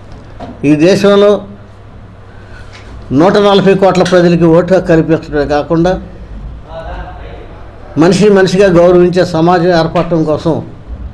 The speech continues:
అంబేద్కర్ గారు చేసిన కృషి, త్యాగాలు అనిర్వచనీయమని తెలియజేస్తూ, అంబేద్కర్ గారిని అందరికీ పరిచయం చేయటం, అంబేద్కర్ అందరి వాడని చాటి చెప్పటమే మా లక్ష్యాన్ని గౌరవ ముఖ్యమంత్రి వారు చెప్పి,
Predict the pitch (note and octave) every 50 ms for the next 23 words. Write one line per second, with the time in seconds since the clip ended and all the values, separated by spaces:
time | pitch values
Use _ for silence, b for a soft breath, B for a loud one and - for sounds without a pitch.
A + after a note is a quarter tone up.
0 | - - - - - - C3+ D3+ E3+ F#3 G3+ G3 G3 F#3 F3+ F#3 F3+ F3+ F3 E3+
1 | E3 E3+ D#3+ D3+ - - - D#3+ D#3+ D#3+ - F#3+ F#3+ F#3+ F#3 F#3+ - - - D3
2 | D3 D#3+ E3+ E3+ E3+ E3+ E3+ E3+ F3 F3 E3+ F3 - - - - - - - -
3 | - - - - - - - - - - - - - C3 D#3 F3 F#3 F#3 F#3 F3+
4 | F3+ F3 E3 E3+ E3 D#3+ C#3+ C3 D3 D3 D#3 D#3 E3 E3 D#3 - - F3 F3 E3+
5 | E3+ - - - - - - - - - - - - - - - - - - -
6 | - - - - C#3+ E3+ F#3+ G#3+ A#3 A3+ G#3 A3+ A3 A3 G#3+ G#3 G3+ G#3+ A3+ A#3
7 | A3 A3 - - - - - - - - - - - - - - - - - -
8 | - - - - - - C#3 E3+ G3+ G#3+ A#3 A#3 A3 A3+ G#3+ - G3 F#3+ G3+ G3
9 | G3+ G#3+ G3+ F#3+ F3 F#3 E3 C#3 D3 B2+ A#2+ A2 - - - - - C#3+ D#3 F#3
10 | G3 A#3 A3+ G3 G#3 A3 G3 F#3 F#3+ G#3 G#3+ G#3+ G#3+ G3+ G3+ G3 G3 F#3 F#3+ E3+
11 | E3+ F#3 F3+ F3 G#3+ G3 G3+ E3+ F#3+ G3 F#3 F3 E3 D#3 D#3 D#3 D#3 - - F#3
12 | F3 E3 D#3 C#3+ C#3+ D#3 E3+ F3+ F3+ E3 D#3 E3 E3 E3+ F3 E3+ E3+ E3 D#3+ D#3
13 | D3+ D3 - - D3+ C#3 - F3+ F3+ D#3 C3 -